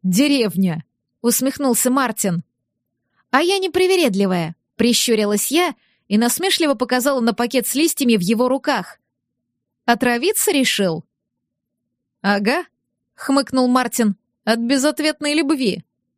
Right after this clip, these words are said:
И мрачно посмотрел на окна башни. "Тогда уж отравить", посоветовала я.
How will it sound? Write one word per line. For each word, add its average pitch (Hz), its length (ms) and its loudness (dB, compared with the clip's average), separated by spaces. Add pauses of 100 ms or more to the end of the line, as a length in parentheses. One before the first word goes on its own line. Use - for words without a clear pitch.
(760)
И 247 120 2
мрачно 277 560 0
посмотрел 233 840 0
на 220 260 0
окна 233 340 0
башни. 202 600 -2 (1200)
"Тогда 208 400 0
уж - 320 -2
отравить", 269 720 -2 (440)
посоветовала 226 680 0
я. 208 360 0